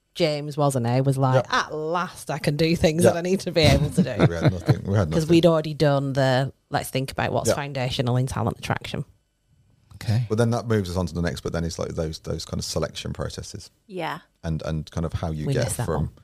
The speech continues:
Speaker 2: new applicant to, to interview, and then from interview to offered and hired and everything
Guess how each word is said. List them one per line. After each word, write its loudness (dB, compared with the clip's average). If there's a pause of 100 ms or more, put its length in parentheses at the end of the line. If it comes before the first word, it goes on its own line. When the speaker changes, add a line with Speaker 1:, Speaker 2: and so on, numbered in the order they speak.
(760)
Speaker 2:
new -4 (100)
applicant -10
to, -10
to -10
interview, -6
and -10
then -10
from -10
interview -8
to -16
offered -10
and -8
hired -6
and -6
everything -10